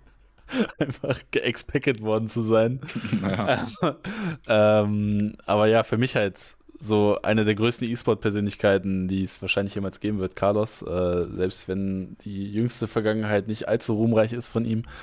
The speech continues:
Speaker 1: Ähm, aber ja, auf jeden Fall sehr... Ähm, für mich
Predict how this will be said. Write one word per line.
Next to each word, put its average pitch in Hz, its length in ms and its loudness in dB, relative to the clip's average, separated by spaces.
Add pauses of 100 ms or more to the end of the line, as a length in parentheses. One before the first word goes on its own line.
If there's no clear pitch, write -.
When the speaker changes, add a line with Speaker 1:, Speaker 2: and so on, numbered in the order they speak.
(540)
Speaker 1:
Ähm, 101 720 2
aber 95 960 4 (360)
ja, 92 320 -2
auf - 200 -4
jeden 101 180 0
Fall 98 340 2
sehr... 92 760 4
Ähm, 90 480 -2 (840)
für - 140 -2
mich 143 360 -2